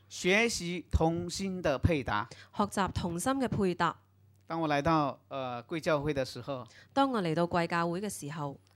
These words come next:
Speaker 1: 呃，可欣，呃，姊妹帶我們到處看了一下。
Speaker 2: 可欣姊妹帶我哋周圍去睇咗一下。
Speaker 1: 有各樣各式各樣的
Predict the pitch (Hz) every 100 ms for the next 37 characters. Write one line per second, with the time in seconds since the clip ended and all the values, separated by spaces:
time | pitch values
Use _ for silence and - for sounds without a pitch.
0 | _ _ - 135 135 135 135 131 - _
1 | _ _ _ - - - 151 151 - 196
2 | 190 185 _ 143 135 123 139 160 147 160
3 | 143 143 147 156 151 - 180 123 107 -
4 | 143 110 - _ _ _ - 220 262 311
5 | 320 220 220 185 180 180 175 160 160 -
6 | - 226 214 156 156 170 156 - 156 160
7 | 156 170 160 - - _ - 151 147 196
8 | 180 165 151 180 156 147 175 160 139 175
9 | 156 147 127